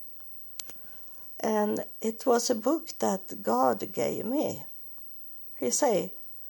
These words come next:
that I should open up the, that book. So I opened up the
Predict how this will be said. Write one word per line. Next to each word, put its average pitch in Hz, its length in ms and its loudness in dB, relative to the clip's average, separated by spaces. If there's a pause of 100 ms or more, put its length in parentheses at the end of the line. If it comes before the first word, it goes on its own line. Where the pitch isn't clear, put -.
(720)
that 240 260 4
I 214 160 6
should 208 400 4
open 220 420 4
up 233 320 2
the, 170 160 0 (440)
that - 320 -4 (160)
book. 220 240 -2 (880)
So 220 480 2
I 226 180 6
opened 226 460 4
up 247 300 -2
the - 120 -4